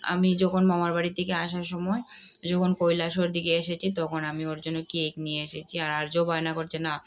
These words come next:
আমার জন্মদিন কালকে করিনি তো কি হয়েছে, আজকে আমি করবো, আজকে আমি কেক কাটবো।" তো আর্য যে ড্রেসটা পরে কেক কাটছে, সেই ড্রেসটা হলো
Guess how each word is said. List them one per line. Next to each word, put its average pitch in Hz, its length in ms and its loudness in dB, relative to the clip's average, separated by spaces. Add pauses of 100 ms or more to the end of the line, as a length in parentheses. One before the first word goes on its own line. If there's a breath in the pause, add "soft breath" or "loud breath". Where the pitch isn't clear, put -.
(340 loud breath)
আমার 165 220 0
জন্মদিন 165 440 0
কালকে 160 360 0
করিনি 165 320 0
তো 165 140 -4
কি 165 180 -6
হয়েছে, 156 300 -2
আজকে 147 340 -6
আমি 160 200 -2
করবো, 156 280 0
আজকে 151 300 -4
আমি 156 180 -4
কেক 156 280 -6
কাটবো।" 151 380 -6 (1200 loud breath)
তো 180 80 0
আর্য 170 240 2 (160)
যে 170 200 4
ড্রেসটা 175 440 2
পরে 175 280 2
কেক 160 320 2
কাটছে, 156 440 -2
সেই 180 200 0
ড্রেসটা 160 400 0
হলো 160 220 2